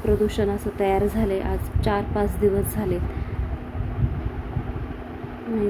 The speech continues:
त्यानंतर इथे हा जो फुगा दिसतोय, याच्यामध्ये दिवा ठेवून आकाशामध्ये सोडतात.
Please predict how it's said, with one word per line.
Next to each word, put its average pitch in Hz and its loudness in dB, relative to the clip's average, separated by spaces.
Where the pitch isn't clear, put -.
त्यानंतर 202 4
इथे 208 4
हा 214 0
जो 196 4
फुगा 220 6
दिसतोय, 208 4
याच्यामध्ये 208 4
दिवा 208 6
ठेवून 208 8
आकाशामध्ये 208 6
सोडतात. 202 2